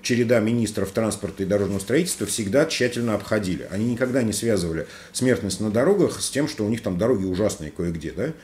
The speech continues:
Такие, что они убивают людей. Вот такой причины у них нет. Ну, видите, граждане обнаглели, значит, ошалели и носятся, как угорелые, на своих прекрасных, э, скоростных автомобилях и убиваются об стену. Ну, что с этим может поделать Люба Минакова? Ну, практически ничего.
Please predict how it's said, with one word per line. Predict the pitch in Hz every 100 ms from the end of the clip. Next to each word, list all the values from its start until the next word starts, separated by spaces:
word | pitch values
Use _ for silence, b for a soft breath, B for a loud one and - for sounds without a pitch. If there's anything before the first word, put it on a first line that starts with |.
| B
Такие, | 101 151 117
что | 101
они | 104
убивают | 107 92 107 110 95 -
людей. | 104 95 73 - - B B B B
Вот | 95 - -
такой | - 117 196
причины | 131 127 151 131
у |
них | 113 110
нет. | 85 69 - -
Ну, | 139
видите, | 160 -
граждане | 165 143 110 104 - B B B
обнаглели, | 113 123 120 135 175 123
значит, | 110 107 - -
ошалели | 110 117 120 147 143 101
и | 104
носятся, | 107 123 95 104
как | 101 95
угорелые, | 101 107 113 107 92
на | 92
своих | 107 101 - B B -
прекрасных, | 120 123 107 104 101 -
э, | 98
скоростных | 95 120 113 - 107
автомобилях | 104 - 107 107 147 131
и | 104
убиваются | 95 92 110 110 -
об | 98
стену. | - 92 73 69
Ну, | 95 -
что | 165
с | 175
этим | - 98
может | 92 110
поделать | - 87 92 101 - B B
Люба | 107 101
Минакова? | 101 104 95 92 69 76
Ну, |
практически | 98 139 135 156 - 151
ничего. | 151 160 110 101